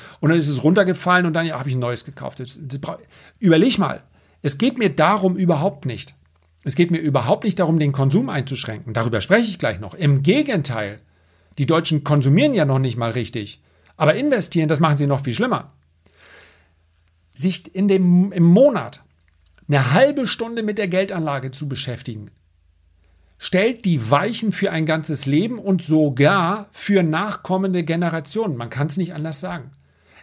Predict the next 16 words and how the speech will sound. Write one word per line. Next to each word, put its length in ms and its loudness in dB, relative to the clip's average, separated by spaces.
Denn 180 2
sparen 640 2
können 320 -2
wir 120 2
Deutschen. 460 -4
Wenn 240 2
wir 420 2
Deutschen 460 0
zu 140 -4
dem 180 0
Sparen 480 0
jetzt 180 0
auch 80 -2
noch 160 0
Geldanlage 680 0
könnten, 500 -2